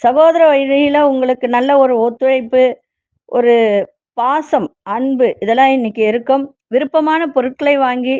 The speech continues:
சந்தோஷம் அடையக்கூடிய ஒரு நாள். உறவுகள் வழியில ஆதரவு அதிகரிக்கும். வியாபாரத்தில் எதிர்பாராத லாபங்கள்லாம் கிடைக்கும். உத்தியோகத்துல சில சலுகைகள் மூலம் மாற்றங்கள் ஏற்படும். வேலையே இல்லாதவர்கள் வேலை கிடைக்கின்ற ஒரு தருணம். கோபம் மட்டும் படாதீங்க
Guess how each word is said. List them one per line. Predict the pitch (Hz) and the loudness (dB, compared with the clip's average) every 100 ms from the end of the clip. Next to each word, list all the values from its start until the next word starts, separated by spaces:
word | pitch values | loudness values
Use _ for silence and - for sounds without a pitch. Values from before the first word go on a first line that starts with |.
| - | -6
சந்தோஷம் | 220 240 277 277 302 277 | -4 -2 0 0 0 -2
அடையக்கூடிய | 226 240 247 - 233 | 0 0 -2 -2 0
ஒரு | 202 202 | 0 0
நாள். | 240 269 - _ _ - | 0 0 -4 _ _ -6
உறவுகள் | 208 302 339 339 320 | 2 4 4 2 2
வழியில | 277 262 269 254 | 0 0 0 2
ஆதரவு | 220 247 277 269 | 2 2 0 0
அதிகரிக்கும். | 254 240 254 254 269 254 | 0 0 -2 -2 -2 0
வியாபாரத்தில் | 226 247 277 262 247 269 | 0 2 2 2 -2 -4
எதிர்பாராத | 247 226 254 262 262 262 262 | -2 0 0 2 2 2 0
லாபங்கள்லாம் | 247 220 233 262 254 262 | 0 0 0 0 0 -2
கிடைக்கும். | 254 247 254 262 247 | -2 -6 -2 -2 -2
உத்தியோகத்துல | 220 262 262 262 262 | 0 0 0 -2 -6
சில | 254 233 | -4 -4
சலுகைகள் | 233 208 247 254 247 254 | -2 -2 -2 -2 -2 -2
மூலம் | 247 254 240 | -2 -2 -2
மாற்றங்கள் | 214 220 247 247 254 | -4 -4 -4 0 0
ஏற்படும். | 247 247 254 277 277 _ _ _ | 0 0 -2 -2 -6 _ _ _
வேலையே | 190 240 254 262 294 | -2 0 2 2 2
இல்லாதவர்கள் | 262 262 262 254 262 226 | 2 0 2 0 0 0
வேலை | 247 277 | 0 0
கிடைக்கின்ற | 269 247 254 247 247 | 0 -4 -4 -2 0
ஒரு | 240 226 | 0 0
தருணம். | 226 214 247 277 294 _ _ _ - | 0 -2 0 -2 -4 _ _ _ -6
கோபம் | 226 277 302 294 | 0 0 0 0
மட்டும் | 254 262 285 | -2 -2 -2
படாதீங்க | 254 226 247 247 247 | 0 0 0 0 0